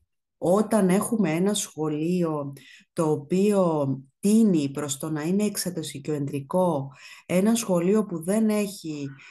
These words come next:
ε, ως κέντρο του το μαθητή, αλλά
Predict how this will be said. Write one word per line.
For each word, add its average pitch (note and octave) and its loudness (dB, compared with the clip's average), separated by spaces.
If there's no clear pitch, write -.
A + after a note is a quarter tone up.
ε, D#3 -2
ως F3 0
κέντρο F3 2
του C#3 -6
το D#3 -2
μαθητή, D#3 -2
αλλά F3 2